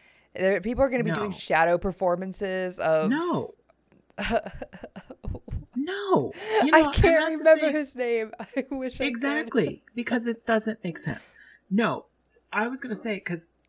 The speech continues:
Speaker 2: Cats, like, <laughs> when I saw that they were making a musical of Cats into a film, I was like, "Okay, I, I can dig the special effects and the fun things and, and the sets, and it, it looks cool.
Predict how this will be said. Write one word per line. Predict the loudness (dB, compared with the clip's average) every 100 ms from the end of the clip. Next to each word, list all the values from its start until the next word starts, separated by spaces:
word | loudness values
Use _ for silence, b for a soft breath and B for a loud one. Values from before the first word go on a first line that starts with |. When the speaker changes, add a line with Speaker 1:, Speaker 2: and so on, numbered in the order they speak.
| _
Speaker 2:
Cats, | -12 -8 -6 -6 -8 -10
like, | -10 -12 -14 _ _
<laughs> | -6 B B B B B B _
when | 0 0
I | 0
saw | -4 -6
that | -8 -6
they |
were | -6 -6
making | -8 -8 -10
a |
musical | -10 -10 -10 -10
of |
Cats | -8 -10 -8 -10 -12
into | -14 -10 -8
a | -10
film, | -10 -10 -10
I | -10
was | -8
like, | -8 -8 B B B B B _ _ -2
"Okay, | -2 -2 -6 -10 _ _ _ _ _ -10
I, | -8 -6
I | -6
can | -4 -4 -4
dig | -2 -2 -2
the | -4
special | -4 -4 -4 -4
effects | -6 -4 -6 -4 -8
and | -8
the | -10
fun | -8 -6 -6 -8
things | -10 -8 -6 -8
and, | -8 -10 -10
and | -8 -6
the |
sets, | -4 -2 -2 -4 -6 -8
and | -8
it, | -12 -16 -10 -4
it | 0
looks | 2 0 0
cool. | -4 -2 -2 -4